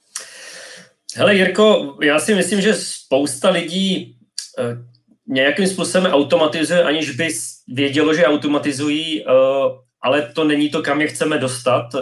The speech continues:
jo? Budeme se bavit o té malinko složitější automatizaci. Obecně je to vlastně cokoliv, co za vás udělá robot a jinak byste dělali, eh, dělali ručně. Jo? Jde o to, že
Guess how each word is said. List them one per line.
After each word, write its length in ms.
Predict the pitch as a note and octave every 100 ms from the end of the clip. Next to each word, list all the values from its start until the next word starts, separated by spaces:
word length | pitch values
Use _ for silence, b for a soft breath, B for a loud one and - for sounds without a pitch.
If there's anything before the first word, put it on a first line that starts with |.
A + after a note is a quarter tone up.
| A2
jo? 260 | A#2+ C3
Budeme 400 | B2+ A#2+ B2+ B2+
se 120 | B2+ C3+
bavit 260 | C3+ C#3+
o 100 | B2+
té 180 | B2 D3 C#3+
malinko 480 | D3 D3 D3 D3
složitější 480 | C3+ C3+ B2 C3 B2
automatizaci. 720 | C3 B2+ B2+ B2+ B2+ B2 D#3 - B B B B
Obecně 460 | B2 E3+ F3 F#3+
je 100 | F#3
to 380 | F#3 G3 G3 F3 _ _ _ _ _
vlastně 320 | C3+ C3 G#3
cokoliv, 540 | F#3+ - - E3+ F3+ F3
co 460 | - F3+ F3 E3+ _ _ _ _
za 200 | A2+ C3
vás 360 | D3+ E3+ - -
udělá 440 | C#3 D#3+ E3 D3+
robot 440 | A#2+ A#2+ - F3+ - - _ _ _ _ _ -
a 60 | A#2
jinak 300 | C3+ D#3 C#3+
byste 320 | D3+ - E3
dělali, 720 | C#3+ C#3+ C#3+ D3 C#3+ C3+ G#2 -
eh, 340 | A#2+ A#2+ A#2
dělali 340 | A2 B2+ B2 C3
ručně. 420 | A#2+ - G2 E2 _ _ _
Jo? 160 | A#2+ D#3
Jde 140 | D3+
o 100 | D3
to, 120 | D3 C#3+
že 300 | D3+ B2